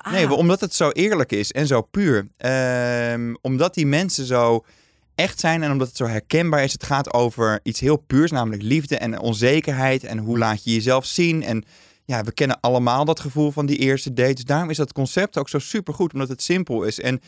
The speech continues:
Speaker 2: het is absoluut geen guilty pleasure of zo. Ik vind het echt
Speaker 1: Mm.
Speaker 2: heel erg goed gemaakte televisie, ja.
Speaker 1: En kun jij onderscheid maken tussen hoogcultuur en laagcultuur, of bestaat dat ook niet voor jou?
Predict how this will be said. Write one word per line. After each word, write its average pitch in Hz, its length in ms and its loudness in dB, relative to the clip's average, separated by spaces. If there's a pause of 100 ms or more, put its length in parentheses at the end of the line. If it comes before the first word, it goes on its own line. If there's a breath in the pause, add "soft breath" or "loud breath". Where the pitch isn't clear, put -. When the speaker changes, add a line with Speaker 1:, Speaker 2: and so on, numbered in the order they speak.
(140 soft breath)
Speaker 2:
het - 100 -20
is - 120 -4 (120)
absoluut 185 460 0
geen 165 220 0
guilty 143 280 2
pleasure 170 300 -2
of 113 60 -10
zo. 113 80 0
Ik 113 120 0
vind 131 120 -10
het - 240 0
echt 196 80 0
Speaker 1:
Mm. 208 140 4
Speaker 2:
heel 151 320 2
erg 147 120 0
goed 143 160 -6
gemaakte 127 320 -2
televisie, 123 500 -6
ja. 104 60 -4
Speaker 1:
En 208 120 0
kun 233 120 -2
jij 233 140 2
onderscheid 214 360 -4
maken 202 200 -6
tussen 185 200 -6
hoogcultuur 190 460 -4
en 175 80 -6
laagcultuur, 214 500 -4
of 202 80 -8
bestaat - 280 -6
dat 170 140 -12
ook 151 80 -8
niet 156 160 -10
voor - 120 -14
jou? 135 140 -14